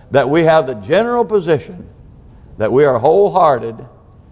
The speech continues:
We've turned from whatever it was that we had in life, and that we are, have given in to what He wants for our life. He may want you to be a teacher in school. He may want you to be a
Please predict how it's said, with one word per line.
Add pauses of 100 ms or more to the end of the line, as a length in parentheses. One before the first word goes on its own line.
(400)
We've
turned
from
whatever
it
was
that
we
had
in
life, (540)
and
that
we
are, (160)
have
given
in
to
what
He
wants
for
our
life. (640)
He
may
want
you
to
be
a
teacher
in
school.
He
may
want
you
to
be
a